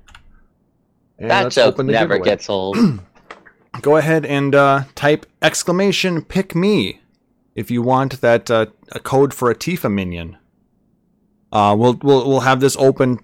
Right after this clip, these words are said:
Speaker 1: through the end of the show, and we'll pick somebody before we close up. So, anything else you guys wanted to talk about FanFest related?
Speaker 2: <sighs> Um, just, like, they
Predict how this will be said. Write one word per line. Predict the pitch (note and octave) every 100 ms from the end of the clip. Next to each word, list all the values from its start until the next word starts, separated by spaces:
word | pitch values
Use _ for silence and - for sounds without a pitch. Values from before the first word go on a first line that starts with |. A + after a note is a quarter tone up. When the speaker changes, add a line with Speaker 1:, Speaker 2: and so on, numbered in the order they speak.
| _
Speaker 1:
through | - B2+
the | A2
end | A#2 A#2
of | G#2+
the | A2
show, | - A2+ A2+
and | A2
we'll | G2+
pick | A#2 A2
somebody | A2+ G#2+ G2+
before | G2+ A2
we | G#2 G2
close | G#2+ F#2+ F2
up. | E2 - - _ _ _ _ _ _ _ _ _ _
So, | - F3+ G#3 G#3+ - -
anything | D#3+ F#3 G3+
else | D#3+ E3
you | F3+
guys | E3+ D3
wanted | D3+ D#3 C#3
to | C#3 C3 -
talk | - C3+ -
about | D3 D3 C#3 - _ _ -
FanFest | - C#3 C3+ C#3 C3 C#3+
related? | C3+ C#3 D3+ E3 - _ _ _ _ _ _ -
Speaker 2:
<sighs> | D4 C4 F#3+ C3 G#2+ G2+ G2 G2 _ _ _ _ _ _ _ _ _ _ - - -
Um, | A3+ D4 E4+
just, | C4+ C#4 -
like, | B3 A#3 _ _ _ _ _ _ _ _ _ -
they | G3 G3+ G3